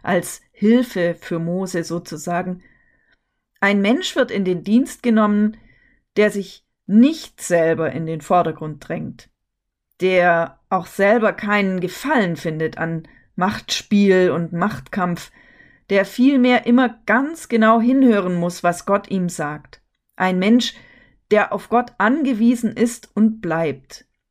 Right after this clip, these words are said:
„Du sollst alles reden, was ich dir gebieten werde.“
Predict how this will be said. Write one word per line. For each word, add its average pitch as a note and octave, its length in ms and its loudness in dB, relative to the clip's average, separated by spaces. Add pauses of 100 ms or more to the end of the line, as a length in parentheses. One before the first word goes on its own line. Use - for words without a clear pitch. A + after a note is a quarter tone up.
(140)
„Du G#3+ 180 4
sollst F#3+ 480 -2
alles C4 420 -4
reden, A3 500 2
was F3 380 -4
ich - 460 -4 (140)
dir G3 180 -2
gebieten F3+ 520 -6
werde.“ C3 360 -12